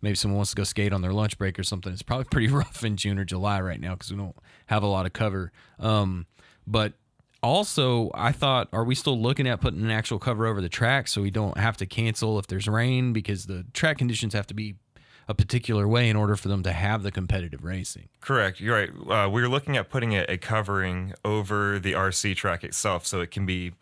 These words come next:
Speaker 2: rain or shine. You know, you can still get out there and have your events. You won't have to cancel just because it's raining. You'll
Speaker 1: Okay.
Speaker 2: now,
Speaker 1: Good deal.
Speaker 2: um, have a covered, a covered area. Um, we haven't looked into putting a covering over the skate park
Speaker 1: Well, I
Speaker 2: yet,
Speaker 1: didn't mean,
Speaker 2: though.
Speaker 1: like, over it, but I assume maybe we're gonna have some space, maybe around where the pro shop is or something where there's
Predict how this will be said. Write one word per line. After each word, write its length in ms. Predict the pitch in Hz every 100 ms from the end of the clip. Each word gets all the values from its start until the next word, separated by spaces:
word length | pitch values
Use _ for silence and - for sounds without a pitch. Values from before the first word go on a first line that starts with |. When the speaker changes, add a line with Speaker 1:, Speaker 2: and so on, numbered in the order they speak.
| - - _ -
Speaker 2:
rain 400 | 98 110 110 110
or 100 | 98
shine. 460 | - 107 95 90
You 80 | 92
know, 80 | 90
you 120 | 95
can 140 | - 95
still 240 | - 110
get 140 | 98
out 180 | 92 92
there 160 | 101 92
and 80 | 90
have 260 | 98 90
your 160 | 90 87
events. 380 | 82 95 90 92
You 80 |
won't 160 | 92 87
have 180 | 95 90
to 80 | 90
cancel 420 | - 98 90 90
just 180 | 85 85
because 300 | 92 95 85
it's 160 | 82 92
raining. 340 | 98 87 85
You'll 120 | 92
Speaker 1:
Okay. 80 | 92
Speaker 2:
now, 260 | 92 90 90 -
Speaker 1:
Good 120 | 82 92
deal. 180 | 95
Speaker 2:
um, 220 | 95 90 92
have 160 | 95
a 60 | 90
covered, 500 | - 101 95 95 90 101
a 80 |
covered 320 | 98 107 92 90
area. 500 | 98 95 85 82 85 - - - -
Um, 200 | 95 101
we 80 |
haven't 320 | 131 165 135 113
looked 200 | 123 123
into 140 | 110
putting 280 | 131 117 98
a 40 |
covering 460 | 87 113 104 107 104
over 280 | 90 98 85
the 120 | 82
skate 360 | - 120 113
park 260 | - 90 82
Speaker 1:
Well, 80 | 135
I 20 |
Speaker 2:
yet, 40 | 165
Speaker 1:
didn't 160 | 170
mean, 140 | 147 135
Speaker 2:
though. 40 |
Speaker 1:
like, 140 | 113 98
over 400 | 127 123 107 101
it, 160 | 98
but 180 | 104 107
I 200 | 78 123
assume 360 | 117 - 135 127
maybe 220 | 117 110
we're 140 | 107
gonna 160 | 104 104
have 180 | 110 98
some 160 | 101
space, 400 | 92 - 113 107
maybe 180 | 110 107
around 220 | 104 104
where 80 | 98
the 60 | 90
pro 240 | - 110
shop 280 | - 107 95
is 220 | 107 92
or 60 | 87
something 360 | 113 101 98
where 120 | 92 92
there's 200 | 92